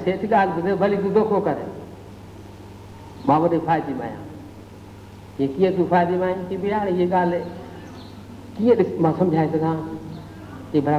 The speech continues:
ڪجهه ته ٻڌاءِ." چئي، "اها هي آهي، ٻئي جنم ۾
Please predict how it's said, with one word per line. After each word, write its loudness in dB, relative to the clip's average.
ڪجهه 4
ته 6
ٻڌاءِ." 0
چئي، 4
"اها 4
هي 2
آهي، -2
ٻئي 10
جنم ۾ 6